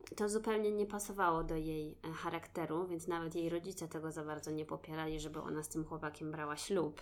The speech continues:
Ale być może wtedy miała jakiś taki problem, nie wiem, osobowościowy. I w wieku właśnie siedemnastu lat zaręczyła się z tym chłopakiem, ale niedługo później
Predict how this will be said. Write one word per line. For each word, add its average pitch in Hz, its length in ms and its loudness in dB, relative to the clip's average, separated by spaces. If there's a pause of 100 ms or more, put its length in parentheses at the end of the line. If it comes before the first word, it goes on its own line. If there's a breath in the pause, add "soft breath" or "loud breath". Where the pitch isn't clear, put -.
(200)
Ale 196 240 10
być 185 220 2
może 180 300 4
wtedy 175 340 0 (280)
miała 165 280 6
jakiś 156 300 -2
taki 151 360 -6 (180)
problem, 151 600 0 (240)
nie 147 140 -2
wiem, 147 220 -4 (220)
osobowościowy. 156 960 -2 (640 loud breath)
I 175 340 12
w - 80 -10
wieku 185 300 4
właśnie 185 220 2
siedemnastu 180 560 6
lat 175 140 4
zaręczyła 170 600 2
się - 180 -4
z - 100 -6
tym 151 180 -2
chłopakiem, 156 680 -2 (180)
ale 208 680 8 (100)
niedługo 220 560 6
później 208 760 12